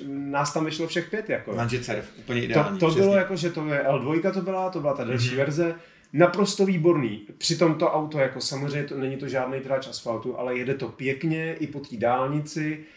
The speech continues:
Speaker 1: Jako, jsou tam takový ty, přibyly tam po faceliftu nějaký ty řidičský pomocníci a ty teda jako zvlášť držení v pruhu není moc jako dobře naladěný.
Speaker 2: Mhm.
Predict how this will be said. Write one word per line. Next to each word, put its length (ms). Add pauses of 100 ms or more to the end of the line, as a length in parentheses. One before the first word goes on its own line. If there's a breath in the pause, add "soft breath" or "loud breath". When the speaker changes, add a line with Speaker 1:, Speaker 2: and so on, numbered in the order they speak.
(260 loud breath)
Speaker 1:
Jako, 720 (360 soft breath)
jsou 260
tam 220
takový 340
ty, 140
přibyly 380
tam 160
po 120
faceliftu 460
nějaký 300
ty 320
řidičský 460
pomocníci 580
a 60
ty 140
teda 320
jako 220
zvlášť 320
držení 340
v 60
pruhu 240
není 260
moc 260
jako 180
dobře 260
naladěný. 600
Speaker 2:
Mhm. 380